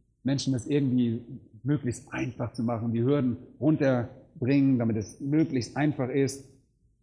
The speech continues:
Deshalb haben wir diesen armen, traurigen Jesus, der da wartet, bis ein Sünder zur Vernunft kommt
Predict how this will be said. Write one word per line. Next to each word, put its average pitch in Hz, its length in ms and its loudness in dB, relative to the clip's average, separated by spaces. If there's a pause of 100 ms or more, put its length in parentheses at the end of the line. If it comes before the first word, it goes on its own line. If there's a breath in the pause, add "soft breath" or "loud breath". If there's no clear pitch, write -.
(2500)
Deshalb 110 300 -4
haben 117 220 0
wir 113 80 0
diesen 113 260 0
armen, 120 460 0
traurigen 120 400 0
Jesus, 120 380 2
der 113 100 0
da 110 160 0
wartet, 120 320 0
bis 107 120 -4
ein 107 140 -2
Sünder 127 280 2
zur 107 160 -6
Vernunft 131 380 -2
kommt 95 320 -4